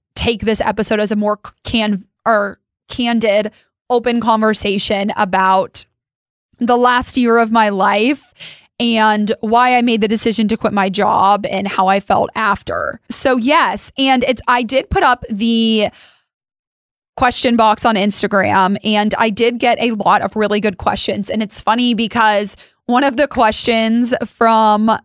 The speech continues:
one of my good friends that I'm actually going to see this weekend was, "What is your biggest professional regret?" Which is so funny that this question was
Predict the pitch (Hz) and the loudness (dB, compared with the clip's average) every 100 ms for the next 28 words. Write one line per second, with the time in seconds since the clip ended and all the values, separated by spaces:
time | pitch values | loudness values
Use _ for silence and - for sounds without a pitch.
0 | _ - 240 226 226 220 226 233 - 233 | _ -6 -2 0 2 0 0 -2 0 0
1 | 208 220 208 202 196 220 214 214 - 247 | 2 0 0 0 0 0 0 -2 0 0
2 | 240 262 214 208 220 208 214 214 - - | 0 0 0 0 2 2 0 -2 -10 -6
3 | 240 247 240 - 214 226 277 440 - 233 | 0 2 2 -2 0 2 2 0 -4 -2
4 | 226 226 220 220 214 196 202 202 226 233 | 0 0 0 0 2 2 0 0 0 -2
5 | - - 233 - 196 202 247 214 208 208 | -6 -2 -2 0 -4 -2 -2 0 0 0
6 | - 208 202 202 196 185 101 - - - | -4 -6 -2 -2 -2 -6 -6 -8 -10 -12
7 | _ _ _ 226 233 254 - 247 285 - | _ _ _ -2 -2 -2 -2 0 0 0
8 | 220 220 208 208 196 - 208 - 208 196 | 0 0 0 -2 -4 -4 -4 -2 -2 -2